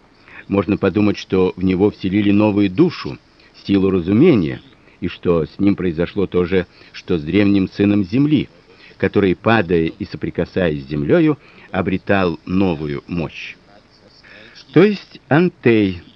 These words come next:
сын Нептуна и земли, которого задушил Геракл. Увидев, что Антей набирается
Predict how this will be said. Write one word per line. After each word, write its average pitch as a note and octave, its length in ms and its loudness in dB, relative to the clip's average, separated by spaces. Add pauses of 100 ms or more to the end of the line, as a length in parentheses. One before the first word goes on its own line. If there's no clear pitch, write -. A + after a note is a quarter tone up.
(240)
сын C#3+ 260 2
Нептуна D3 640 2
и C3+ 40 -4
земли, D#2 480 -2 (360)
которого F#2 600 -2
задушил F2 540 -6
Геракл. D2 480 -6 (640)
Увидев, F3 440 2
что - 160 -2
Антей C#3 320 2
набирается A2 720 2